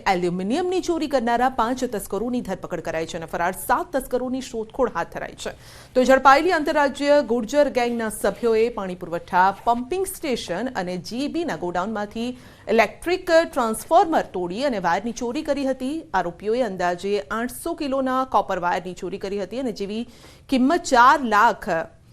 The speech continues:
એંસી હજાર જેટલી થાય છે. આરોપીઓએ સાત ડિસેમ્બરે લીંબાડા ધાર નજીક આ પ્રકારની ચોરી કરી હતી અને બાદમાં દસ ડિસેમ્બરે ચાણપા ગામના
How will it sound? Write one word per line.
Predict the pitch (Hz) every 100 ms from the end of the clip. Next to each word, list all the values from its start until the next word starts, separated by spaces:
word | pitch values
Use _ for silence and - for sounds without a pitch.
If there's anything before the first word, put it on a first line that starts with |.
| - - _ -
એંસી | 226 226 302
હજાર | 247 190 226 220 277
જેટલી | 269 247 269
થાય | 254 254
છે. | 254 262 320 - - - -
આરોપીઓએ | 202 196 190 233 285 285 294 -
સાત | - - 254 262 311
ડિસેમ્બરે | 220 220 226 220 233 254 311 311 - -
લીંબાડા | 196 208 208 220 247 277
ધાર | 190 190 180
નજીક | 175 170 269 285
આ | - 190
પ્રકારની | 170 175 170 165
ચોરી | 202 226 254
કરી | 165 160
હતી | 160 170
અને |
બાદમાં | 165 180 226 226 254
દસ | 185 214 220
ડિસેમ્બરે | 185 - 175 185 214 269 285 - _ -
ચાણપા | 262 240 254 311 320
ગામના | 226 220 233 220 226 247